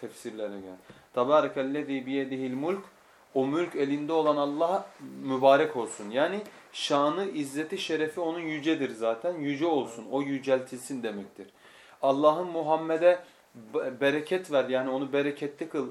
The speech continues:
O Muhammed'in aleyhissalatü vesselam ailesini bereketli kıl demek ne demektir? Allah'ım onların şanını, ismini yüce kıl, yücelt, yükselt demektir. Ee, ala ali İbrahim'e fil alemin, alemlerde İbrahim ailesine verdiğin gibi. Niye? İbrahim ailesi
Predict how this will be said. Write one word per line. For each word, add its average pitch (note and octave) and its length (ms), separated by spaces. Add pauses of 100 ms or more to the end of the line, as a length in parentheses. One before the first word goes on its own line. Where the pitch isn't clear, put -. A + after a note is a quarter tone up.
O C3 100
Muhammed'in C#3+ 580
aleyhissalatü C#3 640
vesselam C3 260
ailesini C3+ 400
bereketli C#3+ 520
kıl C#3 220
demek C#3 300
ne F3 140
demektir? C#3+ 480 (460)
Allah'ım D3+ 560
onların C#3+ 400
şanını, D3+ 520
ismini D3+ 440
yüce D3 380
kıl, B2+ 220 (160)
yücelt, B2 520
yükselt B2+ 480
demektir. G#2+ 420 (1200)
Ee, B2 40
ala D#3 800
ali F#3 260
İbrahim'e E3 640
fil D3+ 220
alemin, D3+ 520
alemlerde D#3 880
İbrahim D#3 520
ailesine D3+ 540
verdiğin C#3+ 340
gibi. A#2+ 240
Niye? F#3 140
İbrahim D3+ 440
ailesi D3 580